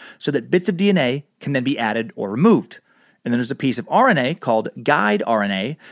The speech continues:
that consists of a small piece of pre-designed R N A sequence, about twenty bases long, uh, located with a longer R N A scaffold. The scaffold part binds to D N A, and the pre-designed sequence guides Cas nine to the right part of the genome.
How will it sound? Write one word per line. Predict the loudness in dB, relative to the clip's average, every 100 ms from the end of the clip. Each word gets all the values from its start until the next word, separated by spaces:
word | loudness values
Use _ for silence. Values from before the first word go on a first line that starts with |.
| -4
that | -2
consists | -2 -2 -2
of | -2
a |
small | -4 2 2
piece | 4 2 0
of | -4 0
pre-designed | 2 4 2 0 -2
R | -2 -2
N |
A | -2
sequence, | -2 -4 -2 -4
about | -4 -10 -8
twenty | -6 -2
bases | -2 -4 0
long, | 2 2 0 -6 -18 -6
uh, | -2
located | 2 2 2 0
with | 0
a |
longer | -2 0 2 2 0
R | 0 0
N | 0
A | -2
scaffold. | -4 0 0 0 -6
The | -8
scaffold | -4 0 0 -4
part | -2 -2 0
binds | 0 0 0 -4
to | -2
D | 0
N | 2
A, | 0 -2 -6 -18 -16
and | -6 -6
the |
pre-designed | -4 -2 0 2 0 -2 -2
sequence | -4 -4 -6
guides | -8 -4 0 2 0 -2 -6
Cas | -2 -2 -2
nine | -2 -2
to | -2
the | -2
right | -2 -4 -4
part | -4 -4
of | -4
the | 0
genome. | 0 0